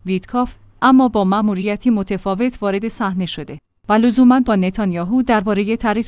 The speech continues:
تهدید هسته‌ای ایران هم نظر نخواهد بود. نتانیاهو باید دریافته باشد که در موضوع ایران، ترامپ او را برای رهبری حملهٔ نظامی مأمور کرده، اما تصمیم نهایی دربارهٔ اجرای آن با خود ترامپ خواهد بود.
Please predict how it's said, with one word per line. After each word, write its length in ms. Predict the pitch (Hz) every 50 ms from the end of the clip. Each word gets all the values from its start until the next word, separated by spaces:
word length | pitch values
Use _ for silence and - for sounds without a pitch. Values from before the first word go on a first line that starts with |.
| 254 247
تهدید 360 | - 240 208 185 - 214 190
هسته‌ای 520 | 208 202 190 233 226 - - - 277 262 233
ایران 320 | - - 180 170 180 185
هم 260 | 185 214 196 175 170
نظر 260 | 165 170 165 196 190 180
نخواهد 500 | 175 165 170 - - 160 151 143 139 -
بود. 240 | - 147 147 - _ _ _ -
نتانیاهو 680 | 202 202 196 196 - 226 214 196 190 190 196 240 254 233
باید 340 | - 208 196 208 208 214
دریافته 460 | - 208 175 151 139 165 160 - - 165
باشد 440 | 151 165 165 - - 180 165 156
که 120 | - - 208
در 180 | 208 196 196
موضوع 360 | 196 202 196 190 180 - 247 247
ایران، 540 | 240 - - 170 160 175 185 208 240 247 247 - - _ _ _
ترامپ 380 | - 240 214 226 240 254 247 247
او 140 | - 226
را 180 | 220 233 226 226
برای 400 | - - 233 240 254 254 254 240
رهبری 460 | 214 202 202 190 202 196 185 202 247
حملهٔ 500 | 277 226 226 226 214 214 240 233 233 226
نظامی 400 | 202 190 180 165 - 208 208 226
مأمور 380 | 233 214 185 185 190 202 208 196
کرده، 440 | - 220 196 185 170 208 214 226 226 - _ _ -
اما 260 | - 214 220 226 233 240
تصمیم 460 | 240 247 247 240 247 - 285 269 254
نهایی 560 | 240 226 226 202 202 190 233 240 247 269 269
دربارهٔ 440 | 254 254 220 208 190 202 196 196 202 220
اجرای 500 | 208 - 190 196 - 202 202 196 175 170
آن 300 | - 160 156 143 151 - _ -
با 100 | 220 220
خود 260 | 220 - 269 226 240
ترامپ 360 | 240 - 208 185 175 170 160
خواهد 320 | - - 156 156 156 143 - _
بود. 160 | 156 151 -